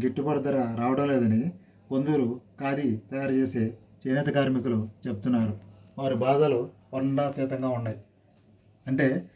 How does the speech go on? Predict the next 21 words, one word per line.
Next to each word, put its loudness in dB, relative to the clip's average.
పొన్నూరు 0
ఖాదీ 2
ఖద్దరు -2
కార్మికులు, 2
నేత 4
కార్మికులు 2
ఎన్నో -2
కష్టాలు 0
అనుభవిస్తున్నారని 0
దీని -6
అర్థం. -4
ఏదైనా 4
సరే 0
రాష్ట్రం 2
అస్తవ్యస్తంగా -2
ఉందనేది 0
మనం 0
చూస్తూ -6
ఉన్నాం. -4
ఆరోగ్యశ్రీ, 2
ఆరోగ్యశ్రీ 2